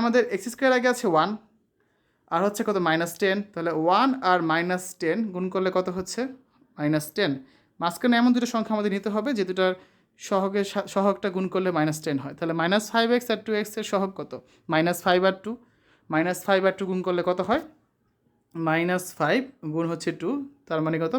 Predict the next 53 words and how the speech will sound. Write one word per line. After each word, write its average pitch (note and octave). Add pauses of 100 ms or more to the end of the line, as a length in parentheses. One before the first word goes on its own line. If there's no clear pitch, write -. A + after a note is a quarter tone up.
মাইনাস D3+
টেন C#3+
হয়। C#3
ঠিক G3
আছে, A#3+ (500)
মাইনাস E3+
টেন G3
হওয়ার F#3
দরকার G3
ছিল, C4+ (100)
মাইনাস E3+
টেনই D#3
হয়েছে। C3+ (500)
আবার G#3
মাইনাস A3
ফাইভ G#3+
এক্সের G#3
সাথে A#3 (320)
টু -
এক্স F#3
যোগ F#3
করলে F#3
কত F3
হয়? C#4+ (640)
মাইনাস A#3
থ্রি F#3+
এক্স D#3+
হয়, D4+
মাইনাস E3+
থ্রি -
এক্স G#3+
হওয়ার G#3
দরকার, A#3+
মাইনাস F3+
থ্রি F3
এক্সই D3+
হয়েছে, C#3+
তার F3
মানে F3+
আমাদের F3
মিডল E3+
টার্ম D#3+
ঠিক E3+
আছে। - (760)
তাহলে G#3+
এবার A#3
দেখো F#3 (260)
মিডল F#3+
টার্ম A3+
যেহেতু A3
ঠিক G#3
আছে -
আমাদের E3